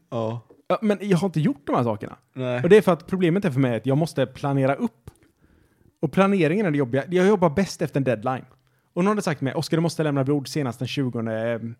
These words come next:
Speaker 2: juni", eller vad fan det nu blir.
Speaker 1: Ja.
Speaker 2: Eh,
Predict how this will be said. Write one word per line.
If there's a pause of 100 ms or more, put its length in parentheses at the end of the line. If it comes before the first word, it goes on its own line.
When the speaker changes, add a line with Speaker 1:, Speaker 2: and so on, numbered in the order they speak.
(600)
Speaker 2:
juni",
eller
vad
fan
det
nu
blir.
Speaker 1:
Ja. (440)
Speaker 2:
Eh,